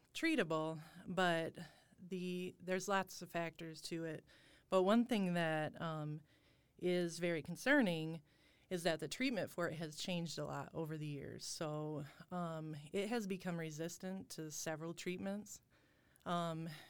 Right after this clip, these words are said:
in twenty twenty, the C D C released new guidelines for gonorrhea treatment, and we're actually giving, um, we're actually giving twice the amount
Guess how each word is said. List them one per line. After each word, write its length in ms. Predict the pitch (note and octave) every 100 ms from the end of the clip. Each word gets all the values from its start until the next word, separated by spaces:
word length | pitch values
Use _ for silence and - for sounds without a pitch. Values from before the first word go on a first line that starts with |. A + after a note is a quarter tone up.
| - - -
in 180 | F3+ F3
twenty 320 | - A#3 G3
twenty, 580 | - A3 G#3 D#3+ D#3+ D#3 _ _ _ _ _ _ -
the 100 | F3
C 200 | A3+ G3
D 140 | F#3+
C 340 | F3+ G3 F3
released 580 | E3+ E3+ E3 E3 D#3 -
new 260 | F#3+ A#3 B3
guidelines 680 | E3+ D#3+ D#3 D3+ D3 D#3 -
for 80 |
gonorrhea 440 | E3+ D#3 D3+ D3+ D3+
treatment, 540 | - D#3 - D3+ C#3+
and 180 | F3+ E3
we're 140 | E3 E3
actually 440 | F#3 - A3+ D#3
giving, 540 | D3 F3+ F3 E3 D#3+ E3+ - - - - -
um, 520 | F3 E3 D3+ D3+ D3 - _ _ _ - -
we're 140 | F3+ F3
actually 280 | F3 G3+ F3
giving 340 | F3 D#3+ D3+
twice 440 | - F3 F3+ F#3 -
the 120 | F3
amount 640 | D#3+ D3+ C#3 - - -